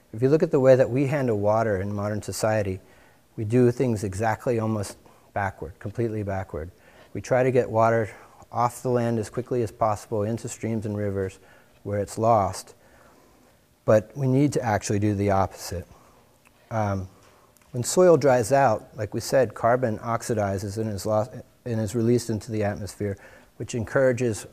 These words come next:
further runoff and leads to de-, desertification over time. What we need to do is try to trap as much of that water on the surface as we can. We, we, when we think of surface water, we always think of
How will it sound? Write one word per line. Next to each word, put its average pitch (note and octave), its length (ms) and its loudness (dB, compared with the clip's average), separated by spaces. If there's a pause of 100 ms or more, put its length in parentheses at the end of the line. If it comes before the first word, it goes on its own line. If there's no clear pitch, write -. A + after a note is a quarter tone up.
(140)
further B2 360 4
runoff G#2+ 540 -2 (120)
and G#2+ 120 -8
leads A#2+ 300 0
to A#2 60 -6
de-, G#2+ 180 -6 (200)
desertification G#2 960 -4
over G2 220 -6
time. G2+ 400 -6 (960)
What A#2+ 140 0
we C3+ 100 0
need D3 160 4
to D3 60 -2
do C#3 180 6
is A#2 100 2
try B2 160 2
to A2+ 80 0
trap C#3 320 2
as G#2 160 -6
much A2 180 -4
of G#2+ 80 -2
that G#2 180 0
water G#2 440 2 (320)
on A#2 160 0
the A#2 60 0
surface A2+ 480 0
as G2 180 -4
we G#2+ 80 -2
can. G2+ 440 -6 (1080)
We, D3 240 4
we, D#3 260 4
when D3+ 120 4
we E3+ 100 6
think E3+ 300 2
of B2 220 6
surface - 480 0
water, A2+ 260 2
we A2+ 120 4
always A#2+ 320 4
think A#2 300 -4
of G#2+ 280 -4